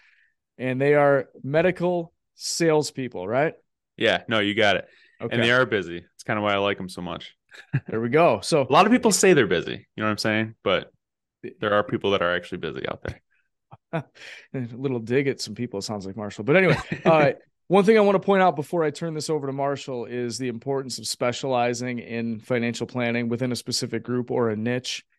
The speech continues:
Speaker 2: And this is the same for when medical salespeople do their job, right? You, they have a niche. You don't see someone who's selling devices to help back surgeons to a general practitioner,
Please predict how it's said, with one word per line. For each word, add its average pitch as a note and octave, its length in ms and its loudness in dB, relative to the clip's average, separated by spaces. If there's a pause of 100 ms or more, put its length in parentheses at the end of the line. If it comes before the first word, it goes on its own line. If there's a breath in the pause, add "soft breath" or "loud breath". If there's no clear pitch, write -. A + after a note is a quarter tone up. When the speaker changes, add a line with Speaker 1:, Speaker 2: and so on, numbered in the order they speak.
(340)
Speaker 2:
And A#2+ 500 -2 (180)
this D#3 380 0
is F3+ 100 -2
the D#3+ 120 -2
same D3+ 580 -2
for C#3+ 580 0
when C3 380 -4
medical C3+ 480 -4
salespeople C#3+ 720 -4
do C#3+ 180 -2
their D3+ 220 2
job, G2 320 -4
right? B2+ 260 -4
You, B2+ 220 -12 (100)
they C3 200 4
have D3 160 2
a A#2 60 0
niche. A2+ 360 -4
You C3 140 -2
don't C#3 160 0
see C#3 160 -4
someone C3 320 -6
who's B2+ 200 -4
selling B2+ 520 -4 (720)
devices C3+ 880 2 (360)
to C3 80 -6
help C3 180 0
back C#3 240 2
surgeons A#2+ 640 -4
to C3 160 -4
a A#2 140 0
general A#2+ 600 -4
practitioner, A#2 800 -6